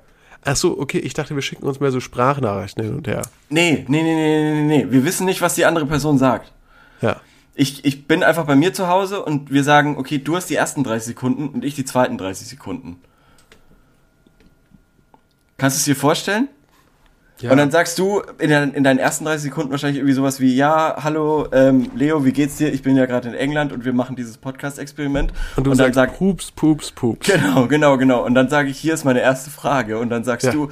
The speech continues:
Speaker 2: „Hier ist meine erste Frage.“ <laughs> Und so geht's dann immer weiter.
Speaker 1: Ja, also Leo, was meinst du jetzt dazu? Ähm, also,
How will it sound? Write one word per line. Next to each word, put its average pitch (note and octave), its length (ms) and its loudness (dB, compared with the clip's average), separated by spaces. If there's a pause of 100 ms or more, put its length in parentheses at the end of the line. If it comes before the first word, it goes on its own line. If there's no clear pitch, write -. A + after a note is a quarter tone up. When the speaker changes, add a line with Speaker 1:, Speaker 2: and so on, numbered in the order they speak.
Speaker 2:
„Hier C#3 160 4
ist C3 120 0
meine D#3+ 360 4
erste B2+ 260 -4
Frage.“ - 680 2
<laughs> - 60 -2 (1800)
Und E3 140 -2
so F3+ 140 -4
geht's F3 180 -4
dann E3+ 140 -4
immer D#3+ 220 -2
weiter. D#3+ 440 -2
Speaker 1:
Ja, C#3 80 2
also C#3+ 160 0
Leo, D#3+ 220 6
was C#3+ 140 2
meinst D#3 200 0
du D#3+ 40 -2
jetzt C#3 100 -6
dazu? A#2+ 160 -2 (340)
Ähm, C#3+ 180 -4
also, D3+ 200 0